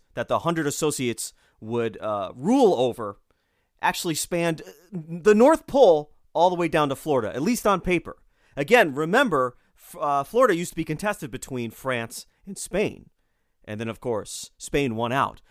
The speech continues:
Now, here we are, a generation and a half, two generations later,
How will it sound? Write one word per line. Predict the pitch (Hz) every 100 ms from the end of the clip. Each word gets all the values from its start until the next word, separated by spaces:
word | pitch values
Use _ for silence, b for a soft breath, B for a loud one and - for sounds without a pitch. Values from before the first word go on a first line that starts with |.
| _
Now, | 160 175
here | 233 240
we | 254
are, | 285 185 113 131 _ _ _ _ _ _ _
a | -
generation | 160 202 226 196 196 196
and | 180
a | 175
half, | 175
two | - 185
generations | 180 160 156 143 120
later, | 143 214 135